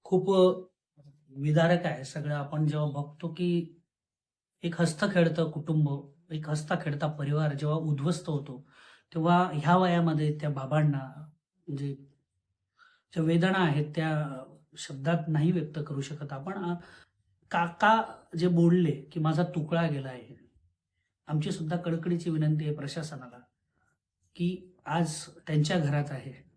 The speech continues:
हीच घटना जर आमच्या घरात घडली तर आमची भूमिका काय असली पाहिजे. एक सक्षम माध्यम म्हणून आम्ही जा विचारणारच आहोत, पण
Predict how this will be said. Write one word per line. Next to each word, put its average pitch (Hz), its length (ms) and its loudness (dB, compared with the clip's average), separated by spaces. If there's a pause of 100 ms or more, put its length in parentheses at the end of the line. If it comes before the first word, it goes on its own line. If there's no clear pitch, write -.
(420)
हीच 180 280 -2
घटना 151 320 -2
जर 156 100 0
आमच्या 147 360 -2
घरात 143 240 -4
घडली 139 280 -6
तर 147 140 -8
आमची 143 300 -8
भूमिका 139 360 -10
काय - 220 -16
असली - 220 -20
पाहिजे. - 280 -20 (880)
एक 185 60 0
सक्षम - 420 6
माध्यम 165 400 8
म्हणून 190 240 8
आम्ही 180 420 2 (760)
जा 151 160 2
विचारणारच 175 600 2
आहोत, 160 280 -2
पण 185 220 2